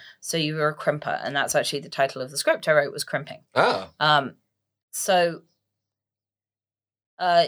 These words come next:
Speaker 1: if you were a crimper, um, in, I guess in England, it was only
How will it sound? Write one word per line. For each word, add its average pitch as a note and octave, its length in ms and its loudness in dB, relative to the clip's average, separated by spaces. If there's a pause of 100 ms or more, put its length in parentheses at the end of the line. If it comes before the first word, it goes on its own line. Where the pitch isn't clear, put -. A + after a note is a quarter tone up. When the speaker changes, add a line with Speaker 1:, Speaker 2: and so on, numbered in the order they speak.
Speaker 1:
if F3+ 260 -2
you G3 100 -6
were E3+ 140 6
a D#3 80 2
crimper, D3 600 -2 (580)
um, D#3+ 300 2 (100)
in, G3 400 0
I F3+ 60 -2
guess B3+ 400 2
in G3+ 440 -2
England, A#3+ 600 0
it - 180 -2
was F3 380 -4 (420)
only A#3 260 6